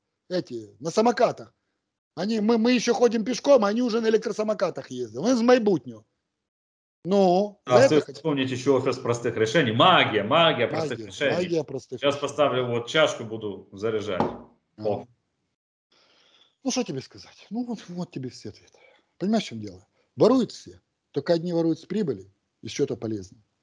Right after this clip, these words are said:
Speaker 1: а другие воруют за смутку. Вот и всё. Вот и всё. Так, э, если выйдет кто-то и скажет, что придут те, кто не будет воровать, плевать, потому что, ну, это не, не, не, не, не по-честному.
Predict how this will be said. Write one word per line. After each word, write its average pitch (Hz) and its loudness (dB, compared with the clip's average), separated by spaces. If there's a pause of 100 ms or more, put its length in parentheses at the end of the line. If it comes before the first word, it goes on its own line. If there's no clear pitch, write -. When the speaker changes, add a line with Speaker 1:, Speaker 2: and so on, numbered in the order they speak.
(160)
Speaker 1:
а 117 -10
другие 165 2
воруют 123 0 (220)
за 107 -8
смутку. 107 -12 (560)
Вот 226 -10
и - -18
всё. - -20 (1040)
Вот 214 0
и 160 -16
всё. - -20 (120)
Так, - -4 (500)
э, 151 6
если 190 6
выйдет 214 4
кто-то 214 4
и 190 6
скажет, 196 0
что - -2
придут 190 0
те, 202 4
кто 190 0
не 180 -2
будет 185 0
воровать, 190 0 (300)
плевать, 123 -4
потому 139 -6
что, 156 -10
ну, 170 -2
это 170 -4
не, 165 0
не, 160 0
не, 156 0
не, 151 0
не 151 0
по-честному. 123 -6